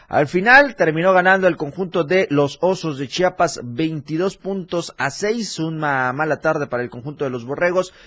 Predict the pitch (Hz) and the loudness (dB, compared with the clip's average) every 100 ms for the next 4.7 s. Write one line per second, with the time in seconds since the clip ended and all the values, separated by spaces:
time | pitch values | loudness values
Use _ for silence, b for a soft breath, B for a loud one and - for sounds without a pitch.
0 | b b 131 131 139 123 120 - 139 131 | b b -2 2 2 0 -8 -6 -8 -4
1 | 131 143 - - 131 127 156 160 131 - | -2 -2 -4 -8 -6 -4 -2 -2 -2 -6
2 | 120 - 127 117 123 139 - 117 117 131 | -10 -8 -8 -4 -2 -2 -2 -2 -2 -2
3 | 143 139 127 113 113 110 - 143 131 - | -6 -6 -6 -6 -6 -4 0 0 0 -4
4 | 120 117 160 180 180 175 | -6 -2 2 4 4 2